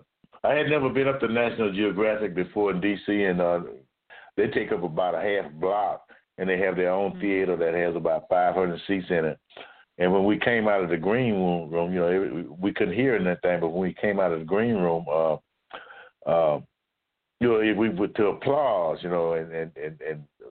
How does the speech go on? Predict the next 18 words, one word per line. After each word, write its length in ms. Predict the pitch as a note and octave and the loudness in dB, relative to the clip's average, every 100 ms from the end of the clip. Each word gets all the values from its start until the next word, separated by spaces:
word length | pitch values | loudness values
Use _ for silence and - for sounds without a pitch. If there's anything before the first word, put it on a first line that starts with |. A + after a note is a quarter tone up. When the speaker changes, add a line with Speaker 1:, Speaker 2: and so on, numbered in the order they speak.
| _ | _
Speaker 1:
you 80 | E2 | -6
know, 240 | D#2 C#2 - | -2 -2 0
it, 100 | G2 | 2
it 160 | A#2 C#3 | 2 2
was, 140 | B2+ | 2
it 60 | A#2+ | 2
was 160 | C3 A#2+ | 0 0
just, 220 | - G#2 - | 0 0 0
it 80 | A2 | 0
was, 160 | A2 G#2 - _ _ - - _ _ _ | 0 -2 -8 _ _ -20 -20 _ _ _
it 80 | A#2+ | 0
wa-, 120 | C#3+ | 2
it 140 | C3 | 2
was, 140 | D#3 D#3 | 2 0
it 100 | D3 | 0
was 160 | D3+ C#3+ | 2 2
real 240 | B2+ C#3+ | 2 2
nice. 320 | B2 G#2+ E2 | 2 2 2